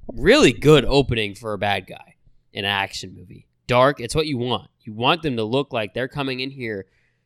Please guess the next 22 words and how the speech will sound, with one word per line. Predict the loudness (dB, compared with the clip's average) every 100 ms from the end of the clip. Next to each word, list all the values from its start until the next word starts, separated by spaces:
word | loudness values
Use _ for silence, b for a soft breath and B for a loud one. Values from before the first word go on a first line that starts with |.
| _ _ _ _ _ _ _ -14
guns | -4 -2 -2
a-blazing, | -4 -4 -2 -4 -4 -8 -10 -14 -18 _ _ _ -6
ready | -2 0 -2
to | -6
just, | -8 -12 -10
they | -6
don't | -4 -4 -6
give | -8
a | -6
shit | -6 -6
about | -6 -4
anybody. | -4 -4
They're | -4 -6
gonna | -6
kill | -4 -2 0
you | -2 -8 -14
if | -14 -14 -8
they | -8
get | -6 -6
in | -6
their | -4
way. | -4 -6 -12